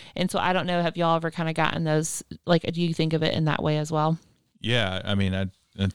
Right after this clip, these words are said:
Speaker 2: totally get that, because that's, that's what happens is, you know, I, I've seen parents who they may feel defeated in their marriage, you know, a husband and a wife, but man, I'll tell you what, you know, a,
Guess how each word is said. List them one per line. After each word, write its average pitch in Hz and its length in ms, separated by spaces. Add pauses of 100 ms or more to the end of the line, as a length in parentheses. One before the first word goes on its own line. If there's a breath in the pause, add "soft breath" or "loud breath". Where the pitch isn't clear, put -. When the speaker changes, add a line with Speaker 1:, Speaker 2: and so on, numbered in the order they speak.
(160)
Speaker 2:
totally 110 240
get 98 140
that, 90 140
because 92 240
that's, 98 240
that's 98 220
what 90 100
happens 92 440
is, 87 320 (500 loud breath)
you 98 100
know, 87 220
I, 90 240
I've 92 100
seen 95 240
parents 98 340
who 90 220
they 95 180
may 95 240
feel 95 220
defeated 92 440
in 87 100
their 85 120
marriage, 90 720
you 92 80
know, 87 200
a 87 40
husband 90 360
and 82 120
a 78 60
wife, 92 360
but 80 200
man, 92 180
I'll 87 80
tell 90 180
you 85 140
what, 90 280
you 85 80
know, 87 180
a, 80 100